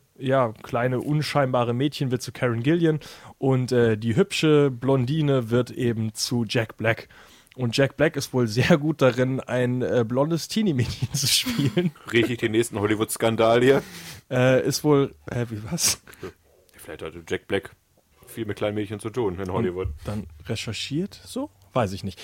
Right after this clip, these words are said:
Speaker 1: Auf jeden Fall, äh, <laughs> bevor wir irgendwelche Gerüchte in die Welt setzen, Jack Black ist wohl ganz witzig in dem
Speaker 2: Ich
Speaker 1: Film.
Speaker 2: habe den Titel für diese Sendung gerade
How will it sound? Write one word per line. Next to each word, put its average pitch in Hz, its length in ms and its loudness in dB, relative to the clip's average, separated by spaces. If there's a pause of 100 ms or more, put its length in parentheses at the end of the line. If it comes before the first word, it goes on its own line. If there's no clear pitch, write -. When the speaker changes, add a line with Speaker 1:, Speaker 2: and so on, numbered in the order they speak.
(120)
Speaker 1:
Auf 123 140 -2
jeden 139 160 2
Fall, 135 200 2
äh, 120 340 0
<laughs> 104 40 -10
bevor 113 500 2
wir 156 120 8
irgendwelche 156 440 6
Gerüchte 147 480 2
in 156 120 -2
die - 60 -2
Welt 147 180 4
setzen, 151 480 -2 (240)
Jack 147 320 2
Black 147 220 2
ist 123 140 -4
wohl 131 160 4 (320)
ganz 120 200 -2
witzig 107 320 -4
in 90 60 -8
dem 92 40 -6
Speaker 2:
Ich 90 60 -4
Speaker 1:
Film. 98 80 2
Speaker 2:
habe 113 140 2
den 104 120 -2
Titel 127 240 0
für 113 60 -6
diese 104 160 0
Sendung 110 280 2
gerade 101 300 2